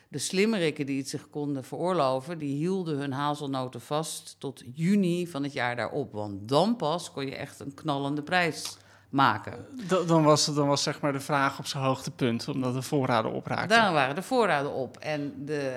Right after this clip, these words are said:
Speaker 1: hazelnoten handjeklapmarkt speelde zich gewoon echt af op het dorpsplein. De mannen, die, ehm,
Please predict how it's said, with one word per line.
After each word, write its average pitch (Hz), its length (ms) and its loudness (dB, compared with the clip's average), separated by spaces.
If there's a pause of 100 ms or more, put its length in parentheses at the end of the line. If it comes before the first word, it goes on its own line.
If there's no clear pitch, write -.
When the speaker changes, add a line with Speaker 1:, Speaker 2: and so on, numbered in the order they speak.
Speaker 1:
hazelnoten 139 1000 -2
handjeklapmarkt 139 1000 -2
speelde 226 300 -2
zich 151 140 -8
gewoon 139 240 -2
echt - 220 -8
af 147 260 -6
op 135 160 -10
het 139 120 -8
dorpsplein. 151 800 -4 (640)
De 151 140 -4
mannen, 143 600 6 (120)
die, 135 480 -6
ehm, 131 560 -4